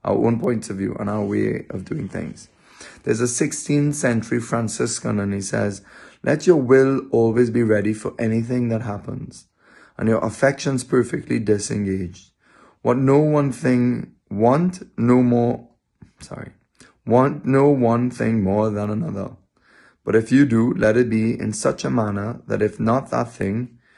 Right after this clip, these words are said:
but the contrary were to happen, you would receive no upset, but equal satisfaction. True liberty is to adhere to nothing, to have no dependence, no bias.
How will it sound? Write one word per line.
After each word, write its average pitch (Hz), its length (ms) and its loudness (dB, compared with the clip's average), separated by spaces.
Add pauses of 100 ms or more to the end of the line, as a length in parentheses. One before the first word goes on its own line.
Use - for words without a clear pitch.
(200)
but - 140 -4
the 104 80 -4
contrary 127 680 2
were 107 160 2
to 98 140 -6
happen, 107 520 -6 (300)
you 120 140 2
would 143 160 4
receive 139 440 4
no 127 200 2
upset, 113 560 -4 (100)
but 101 240 -4
equal 147 400 -2
satisfaction. 107 1000 -10 (760)
True 180 340 4
liberty 143 540 4 (100)
is - 260 -2
to - 260 -4
adhere 113 400 2
to 117 160 -8
nothing, 101 540 -6 (680)
to 123 140 -8
have 135 260 2
no 131 160 2
dependence, 113 840 -2 (280)
no 120 180 -2
bias. 101 640 -2